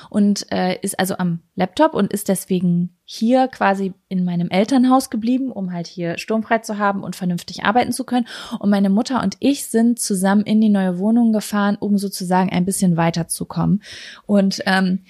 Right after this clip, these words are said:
das war für mich voll krass besonders irgendwie. Also das war, ich bin gestern so richtig beseelt nach Hause gekommen, war, wurde auch so ein bisschen zurückerinnert, so ein bisschen an meine Kindheit und Jugend.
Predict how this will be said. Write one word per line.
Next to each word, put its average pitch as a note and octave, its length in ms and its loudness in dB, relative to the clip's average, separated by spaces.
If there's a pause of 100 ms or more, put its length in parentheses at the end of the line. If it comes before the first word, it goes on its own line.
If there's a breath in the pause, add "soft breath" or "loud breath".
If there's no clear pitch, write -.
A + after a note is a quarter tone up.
(300 soft breath)
das G#3+ 300 -4
war C4 160 2
für C#4 160 0
mich C4+ 240 -2
voll - 480 -10
krass - 380 -8
besonders C4+ 840 2
irgendwie. F#3 760 -4 (420 loud breath)
Also A3 220 2
das A#3 220 -2
war, C4+ 360 0
ich - 100 -12
bin D4 160 -4
gestern C#4 340 0
so B3 120 -4
richtig B3+ 480 -2
beseelt A#3+ 500 4
nach B3+ 200 -2
Hause C4 300 2
gekommen, A3+ 480 0
war, G#3+ 220 0
wurde B3 320 0
auch A#3+ 80 -8
so - 140 -4
ein A3 40 0
bisschen B3+ 320 -4
zurückerinnert, C4+ 840 -6
so - 80 -10
ein C4+ 60 -8
bisschen - 260 -10
an G3 80 -2
meine F#3 220 0
Kindheit A#3+ 500 -6
und F#3+ 140 0
Jugend. A#3 420 -6